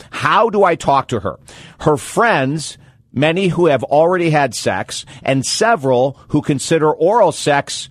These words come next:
with boyfriends not real sex. Do I talk about or even offer the concept of birth control? I'm so afraid that because of the peer pressure,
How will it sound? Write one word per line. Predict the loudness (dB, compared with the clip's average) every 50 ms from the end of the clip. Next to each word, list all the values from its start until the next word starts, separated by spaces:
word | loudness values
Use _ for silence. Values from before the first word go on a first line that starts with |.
| -16 -8 -2
with | -2 -2 -2 -2 0
boyfriends | 0 2 2 2 0 -2 0 0 0 0 -2 -4 -8 -10 -12 -6
not | -2 0 2 2 2 2 0 -2 _ -8 -4
real | -2 0 0 0 -2
sex. | -2 -2 -2 -2 -2 -2 -6 -12 -14 -14 -14 -16 -20 -20 -20 -20 -20 -18 _ -2
Do | 2 2 2
I | 2 2
talk | 0 0 0 0 0 0 -2
about | 0 0 2 2 2 0 0 -2
or | -2 0 0
even | 0 0 0 -2 -2 -2
offer | 0 2 2 2 2 0 0 0 0 0 -2 -4 _ -6
the | -6 -6
concept | -2 -2 -2 -2 -2 0 0 0 0 0 -2 -4
of | -6 -4 -2
birth | -2 0 0 0 -2
control? | -4 -6 -4 0 0 2 4 4 2 0 -2 -8 -16 -14 -6 -4
I'm | -2 -2 -2 -4
so | -4 -2 2 2 4 4 2 2
afraid | 0 -2 -4 -2 0 0 2 2 2 0 -2 -2 -4 -8 -12 -8 -4 -4
that | -2 -2
because | -2 -4 -6 -4 -2 -2 -2 0 0
of | -2
the | -2 -2
peer | -2 -2 0 0 0 -2
pressure, | 0 -2 0 0 -2 -2 -4 -4 -2 -4 -4